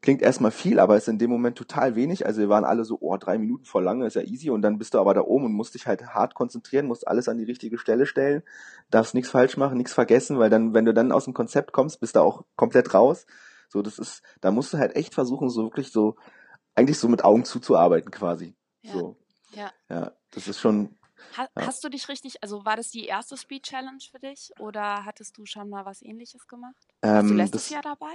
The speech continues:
Speaker 1: ich war bei der Academia del Ron dabei.
Speaker 2: Ja.
Speaker 1: Und da gab's auch eine Speed Challenge.
Speaker 2: Mhm.
Speaker 1: Die war, ähm, allerdings mit ein bisschen mehr Regeln.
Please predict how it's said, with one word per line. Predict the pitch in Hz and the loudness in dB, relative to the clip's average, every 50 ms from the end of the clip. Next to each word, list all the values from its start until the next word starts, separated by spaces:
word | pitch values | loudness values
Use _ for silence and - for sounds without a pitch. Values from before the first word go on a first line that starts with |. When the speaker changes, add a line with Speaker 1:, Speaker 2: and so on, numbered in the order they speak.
| 415 - _ _ _ _ _ _ _ - - - - _ _ | -18 -20 _ _ _ _ _ _ _ -20 -20 -20 -20 _ _
Speaker 1:
ich | - - - 123 | -10 -6 0 0
war | 123 123 | 2 6
bei | 131 123 | 6 6
der | 117 120 120 - | 6 6 4 4
Academia | - - - 127 117 110 117 123 131 | 0 -2 -2 -2 -2 0 0 0 0
del | 123 113 107 | 0 0 0
Ron | 104 117 147 165 | 0 -2 -2 0
dabei. | 160 131 113 113 127 165 240 247 - _ _ _ _ _ _ | -2 0 0 0 0 0 -2 -4 -10 _ _ _ _ _ _
Speaker 2:
Ja. | - 196 185 - _ _ _ _ _ - - _ - | -16 -16 -16 -16 _ _ _ _ _ -20 -20 _ -8
Speaker 1:
Und | - - 101 101 104 104 104 | -4 0 0 2 2 4 4
da | 101 104 | 4 4
gab's | 104 107 101 - - - | 4 2 0 0 -2 -4
auch | - 82 87 | -4 -4 -4
eine | 101 104 | -6 -8
Speed | 104 - - 92 - | -8 -10 -14 -16 -12
Challenge. | - - 95 120 151 165 - - _ _ - - - _ _ | -8 -6 -4 -4 -6 -6 -10 -18 _ _ -20 -20 -20 _ _
Speaker 2:
Mhm. | 196 180 | -18 -10
Speaker 1:
Die | 170 101 101 104 | -6 -4 0 4
war, | 110 107 107 107 107 - - | 6 6 8 6 6 4 2
ähm, | - 101 98 98 95 98 98 95 95 92 - - _ _ _ _ _ _ | 0 0 0 0 0 0 -2 -2 -4 -4 -6 -10 _ _ _ _ _ _
allerdings | - 101 110 110 113 120 - | 2 2 4 4 2 0 -2
mit | - 117 | -6 -8
ein | 107 107 | -6 -6
bisschen | 123 123 - 117 | -6 -6 -4 -2
mehr | 104 101 98 98 | -2 -2 -2 -2
Regeln. | 110 127 151 190 220 214 | -4 -6 -6 -6 -8 -8